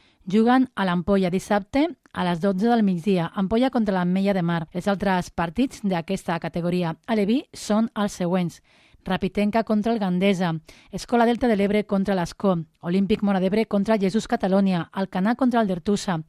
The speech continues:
la Sénia contra el Roquetén, Ulldecona contra l'Ebre Escola i Camarles, per últim, contra Jesús i Maria. Passem ara a la categoria infantil.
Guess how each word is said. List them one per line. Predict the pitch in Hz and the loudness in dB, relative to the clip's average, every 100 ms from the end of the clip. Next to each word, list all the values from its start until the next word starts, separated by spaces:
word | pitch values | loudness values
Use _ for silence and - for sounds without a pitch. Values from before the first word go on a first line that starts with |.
| - - - | -14 -20 -16
la | - 175 | -6 -4
Sénia | - 208 214 240 247 | -2 0 4 4 2
contra | 214 202 | 0 0
el | 180 | -2
Roquetén, | 180 175 202 196 175 - _ _ | -2 -2 0 0 -2 -6 _ _
Ulldecona | 262 254 196 214 208 208 | 0 0 0 0 0 2
contra | 196 185 170 | 0 0 0
l'Ebre | 180 190 | 0 0
Escola | - - 175 165 156 - | -2 0 0 0 -4 -8
i | |
Camarles, | 240 190 175 170 190 | -4 -2 0 -2 -4
per | - 175 | -2 -2
últim, | 175 202 190 190 _ | 0 2 2 -2 _
contra | 196 196 202 | -2 0 0
Jesús | 180 170 185 - - - | 0 0 0 -2 -12 -2
i | 240 | 2
Maria. | 202 180 190 180 165 160 - | 2 2 0 0 -2 -6 -8
Passem | 185 180 214 226 - | -8 -4 0 0 0
ara | 196 214 262 - - | -2 0 0 -4 -6
a | 190 | -6
la | 220 | -4
categoria | 214 196 185 208 220 240 _ | -4 -2 0 0 0 -2 _
infantil. | 254 254 220 175 160 202 190 | 0 0 0 -2 0 2 0